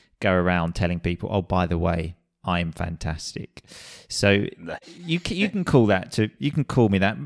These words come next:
Speaker 1: maybe when I'm not there, okay?
Speaker 2: All right, mate. Yeah. But good. I'm, I'm, I'm very well. How are you?
Speaker 1: I'm fantastic. <laughs>
Speaker 2: Yeah.
Speaker 1: E-, even though I said you,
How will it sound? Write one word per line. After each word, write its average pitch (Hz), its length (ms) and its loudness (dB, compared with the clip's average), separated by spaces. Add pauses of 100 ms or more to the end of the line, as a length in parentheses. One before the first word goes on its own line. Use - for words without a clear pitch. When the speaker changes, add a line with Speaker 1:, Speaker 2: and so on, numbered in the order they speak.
(100)
Speaker 1:
maybe 147 240 2
when 123 160 6
I'm 113 140 2
not 104 260 0
there, 101 380 -6 (200)
okay? 127 440 -2 (320)
Speaker 2:
All 95 100 -2
right, 85 240 0
mate. 82 260 -6 (280)
Yeah. 82 260 -2 (640)
But 117 200 2
good. 131 280 6 (100)
I'm, 117 260 4
I'm, 110 280 0
I'm 101 180 -6
very 101 220 4
well. 90 320 0
How 104 200 0
are 95 60 -2
you? 82 220 -6 (1120)
Speaker 1:
I'm 95 160 2
fantastic. 104 840 -2
<laughs> - 60 0 (460)
Speaker 2:
Yeah. - 240 -4
Speaker 1:
E-, 131 220 0 (1120)
even 110 320 0
though 101 180 4
I 95 60 2
said 98 280 -2
you, 104 140 -6